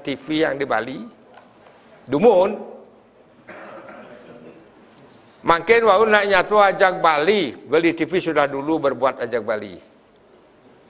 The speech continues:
Kerjasama dengan kita Farisada. Makanya kalau masyarakat mencari ti-, mencari T V, kalau Farisada nunjuk,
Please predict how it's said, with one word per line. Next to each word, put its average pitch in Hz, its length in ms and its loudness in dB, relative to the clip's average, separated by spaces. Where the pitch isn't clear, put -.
Kerjasama 127 560 -2
dengan 127 160 -4
kita 123 240 -4
Farisada. 120 880 -2
Makanya 143 320 0
kalau 143 160 -2
masyarakat 139 560 -2
mencari 135 320 -4
ti-, 127 240 -12
mencari 131 400 -2
T 131 160 -10
V, - 120 -14
kalau 131 180 -2
Farisada 127 540 -2
nunjuk, 135 560 0